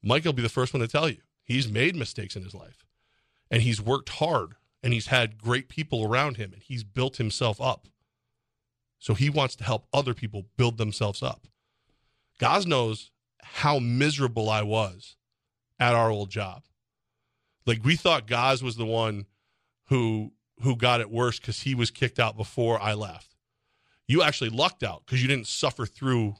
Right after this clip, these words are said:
more and more corporate nonsense. Mike wouldn't tolerate anymore. Mike, Mike basically forced me to take a <laughs> job with Mike to get away from it. That's who he is. He, he will always be the frog who helps you get across the river.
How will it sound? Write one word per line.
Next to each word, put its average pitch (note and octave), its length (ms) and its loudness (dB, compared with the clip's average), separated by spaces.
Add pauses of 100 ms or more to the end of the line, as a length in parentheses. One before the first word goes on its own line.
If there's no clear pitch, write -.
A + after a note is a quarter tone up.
(160)
more C3+ 380 2
and A#2+ 80 -2
more A2+ 180 -2
corporate G2+ 400 -6
nonsense. G2+ 540 -14 (420)
Mike C#3+ 240 2
wouldn't C3 240 0
tolerate D3 400 2
anymore. G#2 220 -4
Mike, C3 240 0 (200)
Mike F3 220 0 (240)
basically D3+ 280 0
forced E3+ 420 -2
me C3+ 120 2
to A#2 80 -2
take D3+ 220 0
a - 40 -12
<laughs> - 20 -14
job D#3 440 4
with B2 200 -6
Mike C#3+ 340 2
to D#3 160 -16
get C3 120 0
away C#3+ 240 0
from F#2 240 -8
it. - 100 -20 (260)
That's - 180 -2
who G3+ 180 0
he C3+ 300 -2
is. C#3 180 -2
He, C3+ 160 -4
he D#3 220 -2
will D#3 280 0
always C3+ 360 0
be A#2 440 -2 (520)
the B2+ 120 4
frog C#3+ 300 2
who A#2 100 -8
helps C#3 240 -4
you B2 60 -4
get A#2+ 100 -2
across A2+ 320 0
the G#2+ 100 -10
river. C3 300 -2